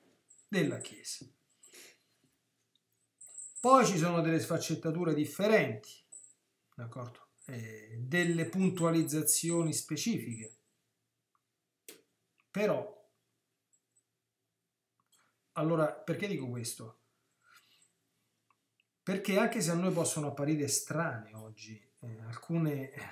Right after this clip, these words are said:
eh, asser-, asserzioni, alcune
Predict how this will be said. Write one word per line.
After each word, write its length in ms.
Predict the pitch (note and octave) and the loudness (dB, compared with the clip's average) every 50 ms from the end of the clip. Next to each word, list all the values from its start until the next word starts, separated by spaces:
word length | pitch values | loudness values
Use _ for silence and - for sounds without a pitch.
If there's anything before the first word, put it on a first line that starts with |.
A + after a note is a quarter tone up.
| - - - - _ _ _ _ _ _ _ _ _ _ _ _ _ _ _ | -16 -20 -20 -20 _ _ _ _ _ _ _ _ _ _ _ _ _ _ _
eh, 400 | - A2 G#2+ G#2 G#2 - - - | -14 -14 -12 -14 -16 -18 -20 -14
asser-, 640 | - - - - - C#3 C#3 - - - - - _ _ _ | -10 -8 -6 -6 -4 -4 -6 -8 -8 -14 -20 -20 _ _ _
asserzioni, 1000 | - - - - - C3 A#2 - - - E3 F3 F3 D#3 C#3 A#2+ A2+ A#2 A#2 A#2 | -10 -8 -6 -4 -4 -4 -4 -4 -2 0 2 2 2 0 0 -2 -4 -6 -8 -8
alcune 760 | - C3 A#2+ - - - D3+ D3+ D3+ D3+ D3 C#3 C#3 C#3 - | -10 -12 -14 -14 -12 -6 -4 -4 -4 -2 -4 -4 -6 -8 -12